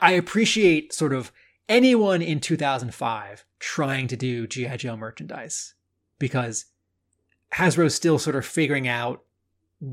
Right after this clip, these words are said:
you know, what it's doing with G I Joe, and is maybe giving Devil's Due a little bit of a hard time, you know, with the comics, and, uh, I don't wanna buy G I Joe prop swords, but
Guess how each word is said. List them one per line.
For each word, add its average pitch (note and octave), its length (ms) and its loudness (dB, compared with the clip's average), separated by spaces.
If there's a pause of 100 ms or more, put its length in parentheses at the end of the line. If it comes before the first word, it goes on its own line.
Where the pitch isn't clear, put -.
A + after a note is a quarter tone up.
you D3+ 100 0
know, A#2+ 140 0
what B2+ 160 0
it's B2+ 100 -10
doing B2+ 220 -2
with A2+ 140 -10
G C3 160 -6
I A#2+ 100 -4
Joe, A#2+ 480 -6
and A2 320 -12 (920)
is C#3+ 160 0
maybe C#3 540 4 (560)
giving C3+ 480 0
Devil's C#3 320 -2
Due C#3 180 -2
a - 20 -2
little C3 220 -2
bit B2 100 -2
of B2+ 80 -4
a C3+ 40 -4
hard B2 240 -6
time, F3+ 640 0 (300)
you C#3+ 120 -2
know, B2 80 -2
with B2+ 120 -2
the - 60 -12
comics, D#3+ 680 0
and, B2 400 -8 (600)
uh, A2 220 -4 (140)
I D3+ 120 6
don't D3+ 200 2
wanna C3+ 220 0
buy B2+ 260 0
G B2+ 160 -2
I B2 80 -2
Joe A#2 220 -4
prop A#2 300 -4
swords, A#2+ 540 -6 (260)
but C3 300 -4